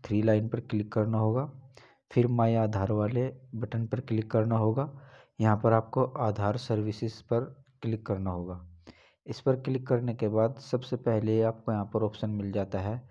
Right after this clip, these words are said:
वेरीफाई एन आधार नंबर, आपको इस पर टिक करना है। जैसे आप इस पर टिक करेंगे, आपके सामने अगला पेज ओपन होगा। यहाँ पर आपको अपना आधार नंबर फिल अप कर देना है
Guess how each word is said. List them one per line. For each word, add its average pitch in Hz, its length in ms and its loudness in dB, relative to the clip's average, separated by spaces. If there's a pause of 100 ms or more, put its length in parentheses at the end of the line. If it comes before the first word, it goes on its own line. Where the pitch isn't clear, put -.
(600)
वेरीफाई 113 840 2
एन 113 320 0
आधार 92 380 -2
नंबर, 90 320 -4
आपको 107 440 -4
इस - 200 -10
पर 135 280 -2 (240)
टिक - 180 -4
करना 95 280 -2
है। 87 200 -6 (760)
जैसे 117 300 2
आप 120 100 4
इस 123 100 -4
पर 123 160 0
टिक 123 240 -6
करेंगे, 127 380 0
आपके 107 340 -6
सामने 110 460 -2 (300)
अगला 110 260 0
पेज 107 260 0
ओपन 101 300 -4
होगा। 101 320 -4 (420)
यहाँ 110 220 4
पर 120 240 4
आपको 110 320 0
अपना 113 260 0
आधार 104 540 -2
नंबर 104 440 -2 (580)
फिल 107 140 0
अप 107 160 -2
कर 107 140 0
देना 110 280 -2
है 139 200 -4